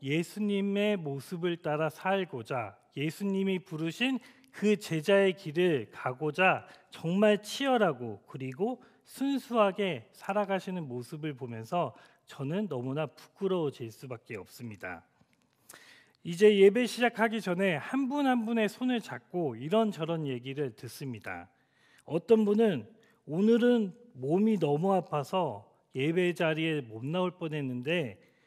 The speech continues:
예배를 지켜야 할 것 같아서 이 자리에 나왔어" 라고 이렇게 고백하시는 분도 있고, 버스를 타고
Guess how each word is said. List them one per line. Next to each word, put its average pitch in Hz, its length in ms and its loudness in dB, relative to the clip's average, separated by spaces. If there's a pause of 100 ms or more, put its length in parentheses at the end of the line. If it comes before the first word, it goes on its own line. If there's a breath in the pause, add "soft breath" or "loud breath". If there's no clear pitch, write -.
(200 soft breath)
예배를 175 580 4
지켜야 160 420 -6
할 156 200 -2
것 147 160 -8
같아서 147 640 -8 (120)
이 117 100 -16
자리에 139 380 -6
나왔어" 98 600 -10 (320 soft breath)
라고 131 240 -2
이렇게 180 240 -2
고백하시는 170 800 -4
분도 135 260 -4
있고, 139 520 -6 (440 soft breath)
버스를 262 500 -2
타고 214 520 -2